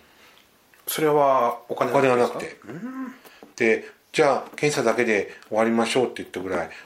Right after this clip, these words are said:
Speaker 2: お金ないんだね。でも、お金ないって言っても、あの、病院を払う、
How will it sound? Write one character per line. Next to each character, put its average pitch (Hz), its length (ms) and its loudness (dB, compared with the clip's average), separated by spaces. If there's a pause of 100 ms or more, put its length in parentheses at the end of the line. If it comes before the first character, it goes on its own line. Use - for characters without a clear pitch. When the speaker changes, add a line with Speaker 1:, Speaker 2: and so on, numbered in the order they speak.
(120)
Speaker 2:
お - 60 -10
金 135 540 2 (280)
な 123 160 0
い 135 60 -2
ん 110 60 -6
だ 80 120 -10
ね。 69 220 -16 (1120)
で 151 80 0
も、 127 120 6
お 110 60 2
金 147 180 2
な 175 80 4
い 190 60 -2
っ - 20 -12
て - 60 -14
言 - 40 -18
っ - 20 -20
て - 80 -6
も、 95 200 -4 (240)
あ 101 80 -6
の、 92 300 -6 (220)
病 156 160 4
院 160 80 4
を 151 80 0
払 151 280 0
う、 143 200 0